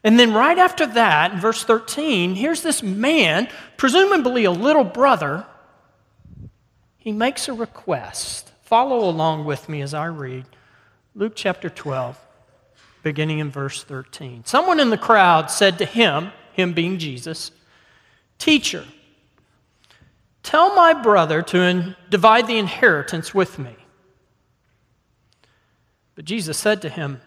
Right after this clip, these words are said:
"Man, who made me a judge or arbiter, arbitrator over you?" He said to them, "Take care and be on your guard against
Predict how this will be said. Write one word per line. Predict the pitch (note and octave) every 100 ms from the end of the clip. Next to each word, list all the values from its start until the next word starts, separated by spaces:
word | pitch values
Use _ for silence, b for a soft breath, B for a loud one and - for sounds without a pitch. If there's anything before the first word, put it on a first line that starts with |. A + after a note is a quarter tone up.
| _ _ _ _ E3
"Man, | F#3 B3+ C4 - _ _ _ _ _ _ _ _ _ _ -
who | C#4
made | C#4 C4
me | G#3+ F#3+
a | E3
judge | C#3+ E3 G3+ E3 D3+ C#3+
or | D#3+ -
arbiter, | F3+ G#3+ G#3 - D3 C3 - -
arbitrator | F#3+ G3+ - D#3 C#3+ -
over | G3+ F#3 D3
you?" | B2 B2 - _ _ _ _ _ _ _ _ _ _ _ _ _ _ _ _ _
He | D#3
said | - G3 F3+
to | E3
them, | F3 G#3+ D3 C#3 - _ _ _
"Take | C4 C#4+
care | - B3 D3+ C3+ D#3+ _ _ _ _ _ _ _ _ _ _ _ _
and | D#3+ D#3+
be | G#3+ A#3
on | A#3 A3
your | A3
guard | F3+ E3+ D#3 D3+
against | D3 D3+